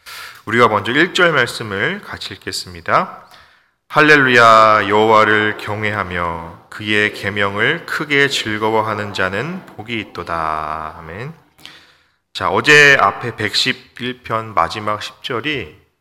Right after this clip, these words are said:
"여호와를 경외함이 지혜의 근본이다." 끝났죠? 그러면서 오늘 백십이 편 일 절이 "여호와를 경외하며 그의 계명을 크게 즐거워하는 자는 복이 있도다"로 시작합니다.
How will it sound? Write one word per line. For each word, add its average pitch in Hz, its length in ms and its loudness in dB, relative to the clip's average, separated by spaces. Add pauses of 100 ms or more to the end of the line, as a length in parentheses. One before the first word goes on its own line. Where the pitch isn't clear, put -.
(140)
"여호와를 113 920 -2 (280)
경외함이 110 720 -6
지혜의 107 680 -6
근본이다." 95 920 -8
끝났죠? 135 640 -12 (840)
그러면서 135 320 -4
오늘 117 200 -4
백십이 117 460 -6
편 113 140 -6
일 143 180 -10
절이 117 420 -6
"여호와를 123 840 2
경외하며 90 960 -4
그의 107 300 -8
계명을 98 480 -12
크게 160 480 -4
즐거워하는 107 840 -10
자는 117 480 -8 (400)
복이 127 340 -4
있도다"로 87 760 -8
시작합니다. - 800 -10